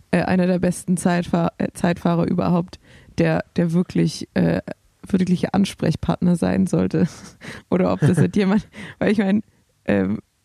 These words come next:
Speaker 1: da würde ich eher jemanden fragen, der dann, ähm,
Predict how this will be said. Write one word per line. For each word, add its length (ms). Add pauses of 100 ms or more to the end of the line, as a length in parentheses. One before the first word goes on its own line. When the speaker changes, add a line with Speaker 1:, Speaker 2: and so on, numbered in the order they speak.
(260)
Speaker 1:
da 160
würde 140
ich 100
eher 180
jemanden 360
fragen, 420
der 100
dann, 280 (500)
ähm, 420